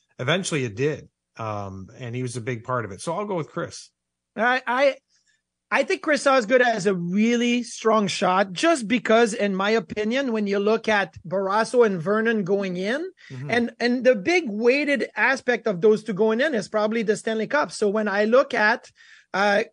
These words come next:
Speaker 2: Chris Osgood, and I'm saying, well, you know what? He was an impactful goaltender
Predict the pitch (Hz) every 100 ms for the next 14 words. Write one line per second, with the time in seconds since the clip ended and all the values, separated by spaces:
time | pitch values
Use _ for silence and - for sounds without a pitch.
0 | _ _ - 226 220 - 214 294 208 196
1 | 196 208 269 - _ _ - 202 196 151
2 | 220 214 214 196 165 - 214 269 262 _
3 | - 202 214 214 233 208 202 196 190 202
4 | 208 208 - 208 185 156 190 220 233 226
5 | 247 254